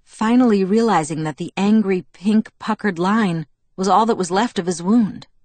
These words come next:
"But you were bleeding so much." He pulled his hand back, his eyes steady and somber on mine. "I heal fast." "I'll say,"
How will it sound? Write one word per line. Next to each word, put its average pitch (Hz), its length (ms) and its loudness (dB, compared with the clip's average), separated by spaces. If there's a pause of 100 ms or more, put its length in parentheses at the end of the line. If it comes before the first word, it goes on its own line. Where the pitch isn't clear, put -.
(840)
"But 240 280 0 (380)
you 277 140 4
were 294 100 2
bleeding 214 720 2 (260)
so 285 320 0
much." 302 640 0 (960)
He 208 140 -6
pulled 208 280 -2
his 175 140 -4
hand 190 320 0
back, 143 340 -6 (440)
his 196 180 -4
eyes 196 260 0
steady 190 440 -4
and 160 140 -6
somber 185 440 0
on 151 160 -2
mine. 170 480 -4 (800)
"I 165 100 -4
heal 165 400 -2
fast." - 800 -6 (720)
"I'll 330 300 -4
say," 131 500 -12